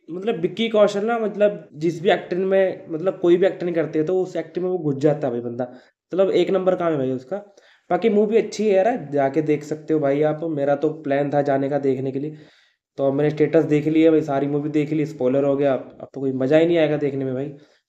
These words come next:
तो मैंने फ़ोन में मूवी देख ली है यार, मूवी ठीक है यार, अच्छी है। आपका, अब मैं अपनी फैमिली के साथ देखने लगा, अगर आपको, अ, थिएटर वगैरह में जाना देखने के लिए, तो वहाँ पर जाके आप देख सकते हो।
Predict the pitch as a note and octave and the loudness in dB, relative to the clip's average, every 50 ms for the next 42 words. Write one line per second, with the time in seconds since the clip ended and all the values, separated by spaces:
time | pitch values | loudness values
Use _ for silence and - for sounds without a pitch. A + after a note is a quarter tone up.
0 | _ - D3 D3+ D#3 D#3 D#3 - D3+ D3+ D#3 D#3+ D#3+ D#3+ D#3+ D#3+ D#3+ D#3+ D#3 C#3+ | _ -8 -4 -2 -2 -2 0 0 0 2 2 2 2 2 2 0 0 0 0 0
1 | D3 D#3+ D#3+ D#3+ E3 E3 D#3 D3+ D3 D#3 D#3+ E3 F#3 F3+ - G3 G3 G3 G#3 G3 | 0 0 0 2 4 4 4 2 0 -2 -2 -4 -4 -4 -2 -4 -2 0 0 0
2 | F3+ F#3 F3 - - G3+ G3+ G3 - - - - - _ _ _ _ _ - - | 0 0 -2 -4 -2 -2 0 0 -2 -4 -8 -16 -20 _ _ _ _ _ -10 -8
3 | C#3 C#3 - - E3 E3 D#3+ D#3 D#3 - - - - D#3 D#3+ F3+ F3+ G3 G3+ G3+ | -8 -8 -4 0 2 4 4 2 0 -4 -8 -4 -4 -2 -2 0 2 2 2 2
4 | G3+ A3 G#3 - F#3 E3 F3+ F3 F3+ F3+ F#3+ F3+ E3+ E3 D#3+ D3 D#3 D#3+ E3+ E3+ | 2 0 -2 0 0 0 0 0 0 2 2 2 2 2 2 2 2 2 0 2
5 | E3 E3+ E3 D#3+ D#3 D3+ - - F3 F#3+ F#3 - - - _ _ _ _ _ _ | 2 2 2 2 2 0 -2 -2 -4 -4 -4 -6 -16 -20 _ _ _ _ _ _
6 | - - - C#3 C3+ D3+ D3 C#3+ D#3+ D#3 D3+ D3 C#3+ D3 D3+ D3+ C#3+ C#3 C3 C3+ | -10 -6 -6 -4 -2 0 0 2 2 2 2 2 2 2 0 0 0 0 0 0
7 | C#3 C3+ C3 B2 C3+ C3 B2 - C3 C3 D#3+ F#3 - - - C#3+ C#3 C3 B2 B2 | 0 0 -2 -2 -2 -4 -4 -4 -6 -6 -6 -8 -10 -12 -12 -10 -8 -6 -6 -6
8 | - C3 B2+ B2 B2+ A#2+ A#2+ - C3 B2 B2 B2+ A#2+ A2+ A#2 - B2+ - - D#3 | -6 -6 -4 -4 -4 -4 -4 -4 -6 -4 -2 -2 -4 -4 -4 -8 -12 -10 -6 -8
9 | D#3+ D#3 | -8 -8